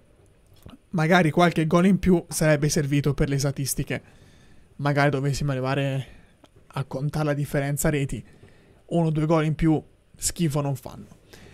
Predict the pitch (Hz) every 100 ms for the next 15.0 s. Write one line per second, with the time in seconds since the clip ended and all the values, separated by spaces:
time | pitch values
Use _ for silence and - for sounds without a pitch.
0 | - - - 226 226 285 262 - 302 233
1 | 180 180 175 170 175 208 214 196 202 160
2 | 165 147 147 147 151 151 - 160 190 196
3 | 147 147 151 139 127 - - - - _
4 | _ _ _ _ 170 160 - 214 202 190
5 | 180 175 175 180 208 180 170 151 143 -
6 | - - - - - - 156 - 156 165
7 | 170 165 151 170 156 156 147 156 147 151
8 | 143 151 147 143 - - - - - _
9 | - - - - 175 190 226 202 185 185
10 | 175 180 180 170 165 - 180 156 165 156
11 | 151 151 151 151 156 - 151 - 185 175
12 | 147 143 131 - - - _ _ _ _
13 | _ 156 151 185 160 - 175 190 175 165
14 | 170 170 165 160 160 175 139 151 165